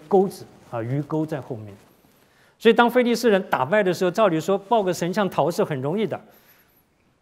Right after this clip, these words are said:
但是我相信这是他们的诡计，把所有的神像丢在地上，要叫神的百姓捡起来，回去贪恋这些偶像，得罪神，让神来管教他们。大卫下令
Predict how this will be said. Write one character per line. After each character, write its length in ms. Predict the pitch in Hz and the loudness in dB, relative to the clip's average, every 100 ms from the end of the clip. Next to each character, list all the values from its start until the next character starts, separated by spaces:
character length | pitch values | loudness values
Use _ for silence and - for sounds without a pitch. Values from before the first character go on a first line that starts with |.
| _ - | _ -4
但 120 | 165 | 0
是 80 | 185 | 2
我 120 | 165 | 2
相 200 | 196 202 | 0 -2
信 140 | 190 | -2
这 100 | 185 | -2
是 140 | 165 160 | -4 -4
他 100 | 160 | -4
们 140 | 156 | -4
的 80 | 147 | -4
诡 220 | 127 107 | -6 -10
计， 260 | - 135 110 | -10 -12 -10
把 80 | 120 | -14
所 200 | - 180 | -4 -2
有 60 | 175 | -2
的 100 | 135 | -4
神 200 | 135 127 | -8 -8
像 120 | 131 | -8
丢 140 | 143 127 | -8 -8
在 120 | 117 | -8
地 160 | 120 | -12
上， 180 | 107 110 - _ _ _ _ _ _ _ _ _ _ _ _ _ _ 147 | -14 -18 -20 _ _ _ _ _ _ _ _ _ _ _ _ _ _ -6
要 120 | 151 | 0
叫 140 | 165 | 0
神 220 | - 143 | 0 -2
的 100 | 147 | -2
百 180 | - 113 | -2 -4
姓 240 | 110 143 123 | -4 -8 -6
捡 200 | 131 143 | -6 -6
起 160 | - | -6
来， 140 | 110 117 | -6 -8
回 200 | - 127 | -6 -8
去 280 | - 147 113 - | -6 -6 -8 -10
贪 260 | - 175 | -4 -2
恋 140 | 185 151 | -2 -4
这 120 | 160 | -6
些 140 | - | -4
偶 180 | 147 120 | -6 -6
像， 220 | 117 139 120 | -6 -8 -4
得 140 | 143 139 | -2 -2
罪 180 | 170 | -2
神， 320 | 147 - 113 127 | -4 -6 -8 -6
让 140 | 160 | -8
神 280 | 143 135 131 | -6 -6 -6
来 100 | 135 | -8
管 200 | 110 101 | -10 -12
教 160 | 104 117 | -10 -12
他 80 | 113 | -12
们。 100 | 98 - _ _ _ _ _ _ _ _ _ _ _ _ | -18 -20 _ _ _ _ _ _ _ _ _ _ _ _
大 160 | - 165 | 0 2
卫 140 | 160 | 2
下 300 | 147 - 160 | 0 0 0
令 200 | 139 131 | 0 -6